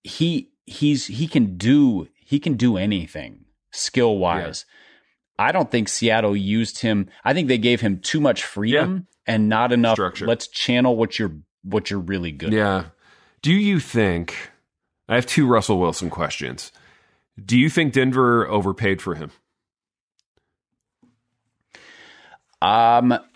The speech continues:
Speaker 1: okay, so I'm gonna make a comparison here that I've discovered in the last couple months.
Speaker 2: Mm-hmm.
Speaker 1: So I mentioned on our previous podcast, Lauren and I have been house hunting,
Speaker 2: <laughs>
Speaker 1: and we've come to,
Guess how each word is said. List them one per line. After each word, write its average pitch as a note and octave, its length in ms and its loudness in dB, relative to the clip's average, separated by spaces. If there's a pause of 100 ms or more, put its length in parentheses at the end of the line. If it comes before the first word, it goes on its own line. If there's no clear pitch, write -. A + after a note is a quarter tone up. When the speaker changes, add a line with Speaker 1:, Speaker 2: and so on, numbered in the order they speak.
Speaker 1:
okay, C3 280 2
so - 200 0
I'm C3+ 60 4
gonna D3 120 4
make C3 220 2
a A#2+ 40 -8
comparison A2+ 600 0
here G2 520 0
that F#2 280 -2
I've G2+ 160 0
discovered G2+ 640 -2 (200)
in G#2 160 0
the G2+ 80 2
last G2 360 0
couple F#2+ 280 -2
months. F2+ 480 -2
Speaker 2:
Mm-hmm. - 80 -20 (240)
Speaker 1:
So G#2+ 520 0 (300)
I G#2+ 60 0
mentioned A2+ 400 2
on G2+ 140 2
our G2 100 2
previous G2+ 300 -2
podcast, F#2 800 0
Lauren F#2+ 280 0
and F#2 80 0
I F2+ 80 2
have E2+ 80 -2
been F2+ 120 -2
house G2 320 -2
hunting, F#2 400 -4 (260)
Speaker 2:
<laughs> - 240 -14
Speaker 1:
and B2+ 140 2
we've D#3+ 160 2
come G3 180 0
to, B2 180 -2